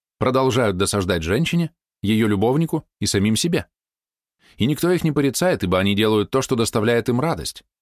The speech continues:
Однажды вечером любовник, доведённый до предела, даёт им пинка под зад.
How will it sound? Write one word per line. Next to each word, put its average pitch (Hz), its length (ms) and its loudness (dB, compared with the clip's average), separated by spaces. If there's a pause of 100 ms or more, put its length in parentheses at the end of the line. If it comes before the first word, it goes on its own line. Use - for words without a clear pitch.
(1200)
Однажды 151 380 2
вечером 135 380 2
любовник, 127 380 2
доведённый 113 400 0
до 104 100 0
предела, 110 380 0
даёт 110 240 2
им 110 160 0
пинка 113 320 0
под 113 160 -4
зад. 95 320 -6